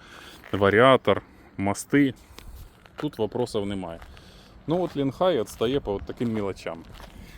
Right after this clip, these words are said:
Наприклад, ходовочка у C F Moto більш сучасна. Якщо взяти передок, ви бачите два рычага. Нижній рычаг і верхній рычаг. Окрім усього, нижній рычаг гнутий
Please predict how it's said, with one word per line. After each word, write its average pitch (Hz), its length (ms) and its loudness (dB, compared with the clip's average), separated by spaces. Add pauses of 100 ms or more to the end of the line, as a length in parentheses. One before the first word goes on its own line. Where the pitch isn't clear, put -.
(140)
Наприклад, 135 480 4 (640)
ходовочка 151 680 6
у 110 60 4
C 110 200 -4
F 120 160 2
Moto 139 400 2 (240)
більш 117 340 -2
сучасна. 104 580 -2
Якщо 98 260 -4
взяти 107 360 0
передок, 117 640 4 (1040)
ви 107 140 0
бачите 117 380 4
два 110 220 6
рычага. 107 440 2
Нижній 110 420 0
рычаг 170 500 2 (440)
і 117 80 0
верхній 107 440 4
рычаг. 98 340 -2
Окрім 117 300 0
усього, 151 400 0 (520)
нижній 117 400 2
рычаг 110 460 2
гнутий 175 520 2